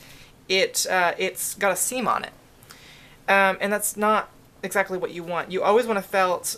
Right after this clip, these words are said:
um, a little bit over the form, and it's better to be a little bit thinner than this. Um, something like this, like a cobweb form, is much, much better.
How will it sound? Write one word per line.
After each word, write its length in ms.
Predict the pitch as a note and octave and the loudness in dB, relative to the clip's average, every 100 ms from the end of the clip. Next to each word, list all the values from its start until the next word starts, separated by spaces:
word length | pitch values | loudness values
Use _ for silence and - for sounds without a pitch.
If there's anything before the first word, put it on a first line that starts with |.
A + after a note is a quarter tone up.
| - | -2
um, 480 | F3+ E3 D#3+ D#3+ F3 - - - | 0 0 -2 -6 -16 -20 -14 -4
a 60 | F3+ | -2
little 160 | G3 | 2
bit 140 | G#3+ - | 2 4
over 220 | G3 F#3+ | 2 2
the 60 | F3 | -2
form, 520 | - E3+ D#3 D3+ D#3+ - - - - | -6 -4 -2 -4 -6 -18 -20 -20 -6
and 400 | F3+ F#3 F#3 F#3 - - | -2 -2 -2 -6 -6 -4
it's 220 | F#3 F#3 | -2 -2
better 360 | F3 G3+ G#3+ | 2 4 6
to 140 | A3 G#3 | 2 -2
be 160 | F#3+ | -6
a 60 | F#3 | -4
little 120 | F3+ | -4
bit 140 | F3 - | -4 -6
thinner 380 | - E3 E3 | -6 -4 -4
than 180 | E3 D#3+ | -6 -8
this. 480 | D#3 D#3 F3+ - - | -6 -6 -4 -6 -4
Um, 400 | E3 E3 D#3 D3+ | -2 0 -2 -6
something 360 | D#3+ G#3+ G#3 F#3+ | -6 -4 -2 -4
like 180 | E3+ - | -4 -2
this, 500 | F3 A#3+ - - - - - - | -2 0 -2 -4 -8 -20 -14 -10
like 120 | E3+ | -8
a 60 | |
cobweb 460 | - - E3 F#3 G3+ | -8 -2 0 0 -4
form, 380 | - A#3+ C#4+ C#4+ - - | -4 -6 -6 -10 -20 -10
is 280 | - F3+ - - - - | -4 -2 -4 -8 -20 -16
much, 300 | F3 F#3 - | 0 0 0
much 180 | F#3 F3+ | -4 -4
better. 400 | E3 E3 E3+ F3+ | -2 0 0 -2